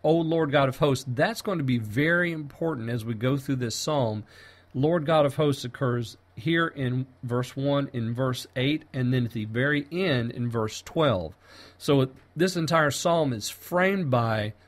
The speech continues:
"O Lord of hosts." And notice that we're not beginning, and I've not tracked this here recently like I have in the past, but notice how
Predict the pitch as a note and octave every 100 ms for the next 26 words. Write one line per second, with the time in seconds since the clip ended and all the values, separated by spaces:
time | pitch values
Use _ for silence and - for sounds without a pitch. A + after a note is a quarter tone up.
0 | _ - D#3 E3 D3+ C#3 C#3 A#2 A2+ G#2+
1 | C3+ A2 C2+ - - - - _ _ _
2 | _ _ _ - D#3+ D3 D3 E3+ A#3+ F#3+
3 | - - - - D#3+ E3 E3+ D3+ C#3+ C#3
4 | G#3 D#3 C3 B2+ D3+ A#3+ C#4 _ - G#3+
5 | A#3 - B2+ A2+ A2+ - - _ - _
6 | - E3 D3 G3 - D3+ C3+ B2+ B2 B2+
7 | B2+ B2+ B2 A#2+ A#2+ - - C#3 B2+ A#2
8 | A2 - F3 A#2+ G#2 - _ _ - _
9 | - C3+ C#3 - - - F#3+ B3 - F3+
10 | E3 C#3